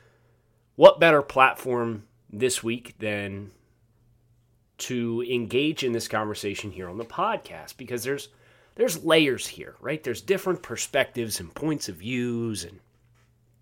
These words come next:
I can understand a lot of different, uh, ways to look at this. And, you know, I've even had a chance to, at, at a short exchange with Ryan Riddle, a former N F L player, who weighed in on it as well. And,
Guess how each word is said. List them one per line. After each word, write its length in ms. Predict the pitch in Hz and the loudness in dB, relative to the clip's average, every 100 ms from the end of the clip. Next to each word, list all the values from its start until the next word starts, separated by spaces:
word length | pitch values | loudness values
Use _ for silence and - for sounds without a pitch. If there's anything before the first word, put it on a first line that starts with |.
| _ _ _ _ _ - | _ _ _ _ _ -2
I 120 | 151 | 0
can 160 | 160 160 | 2 0
understand 540 | 147 151 170 - 135 127 | 2 2 2 2 0 2
a 60 | |
lot 340 | 98 101 104 107 | -2 -2 -2 -2
of 80 | 101 | -4
different, 400 | 104 104 98 - _ _ _ _ _ _ _ _ _ _ _ - | -8 -8 -12 -14 _ _ _ _ _ _ _ _ _ _ _ -20
uh, 200 | - - - _ | -20 -20 -20 _
ways 460 | - 127 165 202 - | -4 8 8 10 4
to 100 | 143 | 2
look 300 | 127 208 220 | 4 4 2
at 100 | - | -8
this. 300 | 80 60 - | -8 -8 -8
And, 120 | 107 | -6
you 80 | 110 | -2
know, 140 | 117 | 4
I've 140 | 123 180 | 4 4
even 220 | 165 107 | 2 0
had 180 | 101 110 | 0 -2
a 40 | |
chance 380 | 101 113 110 110 | -2 -2 -2 -2
to, 280 | - 107 104 - _ _ - _ - | -2 -2 -4 -8 _ _ -20 _ -4
at, 220 | 107 110 | -2 0
at 180 | 113 95 | -2 -4
a 60 | |
short 500 | 85 - 135 127 123 | -4 -2 0 0 0
exchange 560 | 113 - - 117 117 110 | -6 -4 0 0 -2 -6
with 320 | 104 95 - | -8 -10 -6
Ryan 240 | 107 107 98 | -2 -2 -2
Riddle, 300 | 104 117 110 | -4 -4 -4
a 40 | |
former 320 | - 101 95 | -6 -10 -8
N 120 | 95 | -8
F 160 | 92 - | -10 -12
L 80 | 87 | -12
player, 580 | - 113 120 156 214 - _ _ | -8 -2 0 0 -4 -16 _ _
who 340 | _ 110 104 101 | _ -8 -8 -8
weighed 320 | 98 110 107 | -4 -2 -2
in 140 | 113 | -4
on 180 | 110 104 | -4 -6
it 100 | 98 | -8
as 180 | 92 - | -10 -6
well. 460 | 101 113 151 196 165 | 0 4 4 4 -4
And, 280 | 87 85 | -12 -16